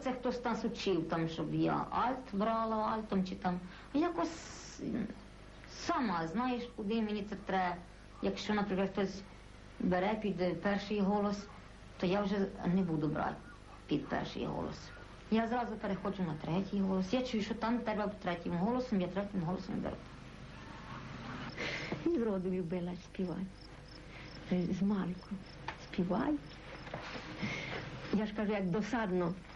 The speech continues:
Speaker 2: пісню співаю таку, якусь жалобну. Як, м, щось настроєння веселіше, значить, і пісня така лється. А ще як яка пісня понадобиться, так скільки полю, стільки я й співаю.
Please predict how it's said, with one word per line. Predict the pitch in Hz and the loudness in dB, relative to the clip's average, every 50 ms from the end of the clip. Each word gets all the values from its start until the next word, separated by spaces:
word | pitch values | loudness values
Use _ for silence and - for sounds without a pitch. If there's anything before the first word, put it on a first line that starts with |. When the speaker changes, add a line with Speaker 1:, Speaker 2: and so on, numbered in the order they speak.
| - - - - | -16 -12 0 4
Speaker 2:
пісню | 202 190 180 180 - 190 185 175 | 6 6 6 6 4 4 4 4
співаю | 170 - - 185 175 180 170 165 170 165 165 | 2 2 2 4 4 6 6 6 4 4 4
таку, | - 170 160 - - - 165 160 156 165 - - - - - - 190 | 2 2 0 2 2 4 4 4 4 0 -4 -8 -10 -8 -2 0 2
якусь | 165 160 - 170 165 | 2 4 4 4 4
жалобну. | 160 165 165 165 160 156 165 165 170 175 165 160 156 160 170 - - - - - - - - - - - - - - - - | 6 6 4 4 4 4 4 4 4 4 4 4 4 2 0 -2 -4 -10 -14 -14 -12 -12 -12 -12 -12 -12 -12 -12 -6 0 4
Як, | - 214 226 214 - - - - | 4 4 4 2 0 -4 -8 -6
м, | - 151 - - - - - - - - - - 220 | -6 -6 -6 -6 -8 -8 -8 -6 -6 -4 -2 -2 -4
щось | - - - 226 208 - | -2 0 0 0 2 2
настроєння | 220 220 202 - - 220 214 214 220 220 214 214 214 214 214 | 2 2 2 0 2 2 4 4 4 4 4 4 4 4 4
веселіше, | 202 220 208 - 233 214 220 226 247 196 - - 165 180 - - - - - - - - | 2 2 2 2 4 4 6 6 4 4 2 0 0 -2 -4 -8 -14 -14 -16 -12 0 2
значить, | 190 226 254 240 - - - - | 4 4 4 2 2 0 0 0
і | 165 | -2
пісня | 165 - 196 185 190 - 196 190 180 190 | 2 4 4 4 4 4 2 2 2 2
така | 190 175 - - 185 180 | 0 0 0 2 2 4
лється. | 175 175 180 185 180 175 180 - - - 190 196 202 - - - - - - - - - - - - - - - - - - - - - - - | 4 4 4 4 2 0 -2 -8 -4 -2 0 0 0 -2 -6 -10 -12 -12 -12 -12 -12 -10 -10 -10 -10 -10 -10 -10 -10 -10 -10 -12 -12 -12 -4 -2
А | - | 0
ще | - - 185 170 | 2 4 4 4
як | 165 165 - | 4 4 2
яка | 175 170 - 165 160 165 | 2 2 2 0 2 2
пісня | - 170 165 - 175 165 165 | 2 2 4 4 2 2 4
понадобиться, | - 165 160 170 170 170 208 165 151 156 165 160 - - - 190 | 4 4 6 6 6 6 4 4 4 4 2 2 0 0 2 2
так | 160 156 - - - - - - - - - | 0 -2 -2 -8 -10 -8 -8 -8 -10 -10 -2
скільки | - - 180 170 - - 175 | 2 2 4 4 4 2 2
полю, | 165 - - - - 185 170 170 165 170 220 240 | 0 0 -4 -2 0 2 4 6 6 6 4 4
стільки | 220 - - 214 214 214 214 220 | 2 2 2 2 2 4 4 4
я | 214 202 | 4 4
й | 202 | 2
співаю. | 190 - - - 185 180 160 - - 165 160 165 175 175 | 0 -2 0 2 4 4 4 4 2 2 2 2 2 2